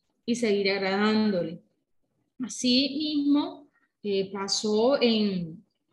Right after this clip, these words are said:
en el Nuevo Testamento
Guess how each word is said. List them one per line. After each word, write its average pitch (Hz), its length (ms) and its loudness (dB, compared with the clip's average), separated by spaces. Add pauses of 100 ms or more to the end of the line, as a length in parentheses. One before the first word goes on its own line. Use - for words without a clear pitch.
(920)
en 226 120 0
el 220 120 4
Nuevo 220 240 2
Testamento 269 960 0